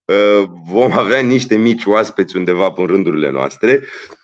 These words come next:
Drept urmare, vă rog frumos, încercați să veniți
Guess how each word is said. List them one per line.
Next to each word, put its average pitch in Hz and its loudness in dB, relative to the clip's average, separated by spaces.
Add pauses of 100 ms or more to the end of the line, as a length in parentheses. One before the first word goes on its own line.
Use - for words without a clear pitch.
(180)
Drept 160 0
urmare, 139 4
vă 107 2
rog 123 2
frumos, 90 -6 (160)
încercați 127 -2
să 107 -8
veniți 82 0